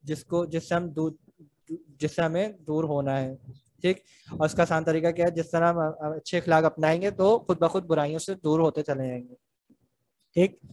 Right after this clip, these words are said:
मामलात, मामलात का बताया कि मामला यानी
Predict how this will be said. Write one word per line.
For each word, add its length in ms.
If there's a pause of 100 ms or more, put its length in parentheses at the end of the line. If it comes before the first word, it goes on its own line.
(400)
मामलात, 540
मामलात 400
का 100
बताया 320
कि 120
मामला 400
यानी 300